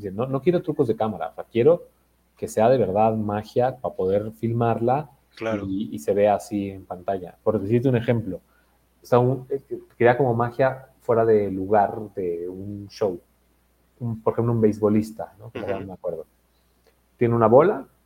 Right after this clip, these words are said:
Speaker 1: la lanza en el aire,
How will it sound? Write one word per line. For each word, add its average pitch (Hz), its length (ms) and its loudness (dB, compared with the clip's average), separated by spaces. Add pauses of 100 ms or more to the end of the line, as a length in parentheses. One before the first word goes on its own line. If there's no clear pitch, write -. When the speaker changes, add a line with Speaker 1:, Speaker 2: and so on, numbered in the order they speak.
(880)
Speaker 1:
la 104 200 0
lanza 160 600 2 (560)
en 110 180 -6
el 104 140 0
aire, 170 640 2